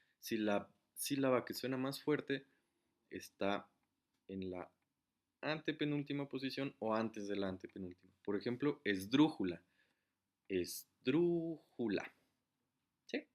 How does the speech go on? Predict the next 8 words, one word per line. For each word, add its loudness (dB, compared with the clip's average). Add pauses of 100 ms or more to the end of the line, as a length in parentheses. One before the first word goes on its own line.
(380)
Entonces, -8
por -2
eso 2
lleva 4
este -2
bonito -2
acento -6
aquí. -6